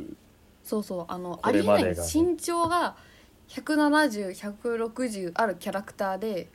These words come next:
Speaker 2: はい。
Speaker 1: 体重が四十何キロで、で、この胸の大きさはおかしいでしょ、みたいな。
Speaker 2: はいはいはいはい。
Speaker 1: キャラクターいっぱいいたんですよ。
Speaker 2: うんうんうん。
Speaker 1: それがだんだんだんだんやっぱリアル思考によってい-、もう生きかけてるなっていう、その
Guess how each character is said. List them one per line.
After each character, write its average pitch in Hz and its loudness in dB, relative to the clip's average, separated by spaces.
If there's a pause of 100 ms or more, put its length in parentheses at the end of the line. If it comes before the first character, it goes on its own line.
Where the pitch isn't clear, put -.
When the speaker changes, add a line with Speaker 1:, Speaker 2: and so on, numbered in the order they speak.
(260)
Speaker 2:
は - -
い。 92 -10
Speaker 1:
体 269 4
重 269 0
が 262 2
四 262 6
十 185 -4
何 208 -2
キ 190 -6
ロ 170 -2
で、 175 -2 (260)
で、 285 -2
こ 262 0
の 302 8
胸 285 8
の 294 6
大 277 -2
き - -12
さ 262 2
は 240 2
お 226 -4
か 254 -4
し 262 -4
い 226 -2
で 175 -6
し 170 -8
ょ、 143 -4
み 143 -6
た - -8
い - -8
な。 - -16 (380)
Speaker 2:
は - -2
い - -2
は - -2
い - 2
は 254 4
い 254 -2
は - -4
い。 - -6
Speaker 1:
キ 254 0
ャ - 4
ラ - -8
ク 233 -6
タ - -12
ー - -12
い - -12
っ - -12
ぱ 320 8
い 320 6
い 294 0
た 320 4
ん 254 2
で 170 -4
す - -10
よ。 - -18 (240)
Speaker 2:
う 107 -4
ん - -2
う 101 0
ん 98 2
う 95 2
ん。 87 -6 (120)
Speaker 1:
そ - -6
れ 320 -2
が 349 2
だ 214 2
ん 247 -2
だ 240 2
ん 220 -4
だ 214 -2
ん 214 -6
だ 220 -2
ん 220 -2
や 220 -4
っ 214 -8
ぱ - -4 (180)
リ 208 -2
ア 220 6
ル 247 2
思 226 -2 (100)
考 180 -4
に 165 -4
よ 165 -4
っ - -10 (520)
て - -4
い-、 294 0 (880)
も 190 -12
う - -12
生 226 -6
き - -14
か 370 -4
け 349 0
て 240 0
る 175 -2
な 170 -4
っ - -10
て - -16
い - -12
う、 - -16
そ 226 -12
の 262 -2